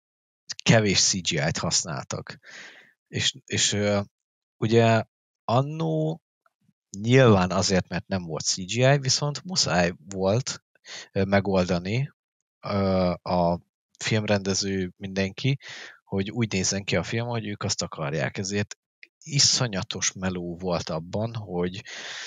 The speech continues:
nem emberi alakokat, ugye, hogy ábrázolnak. Brutál maszkmesterek, olyan, ö, effektek, ö, olyan, ö, iszonyatos, ö, szakértelem volt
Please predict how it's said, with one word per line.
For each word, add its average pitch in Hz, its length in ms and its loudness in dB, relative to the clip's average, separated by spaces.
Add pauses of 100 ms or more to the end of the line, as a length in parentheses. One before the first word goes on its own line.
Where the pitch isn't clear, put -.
(320)
nem 110 220 4
emberi 98 480 4
alakokat, 92 760 -2
ugye, 98 260 2
hogy 95 260 2
ábrázolnak. 82 960 0
Brutál 107 420 2
maszkmesterek, 85 1040 -2
olyan, 92 500 -2 (380)
ö, 90 220 -2
effektek, - 1000 -2 (200)
ö, 87 220 -6
olyan, 90 500 -2
ö, 85 300 -4 (800)
iszonyatos, 98 1120 0
ö, 87 380 -4 (200)
szakértelem 90 920 0
volt 92 520 0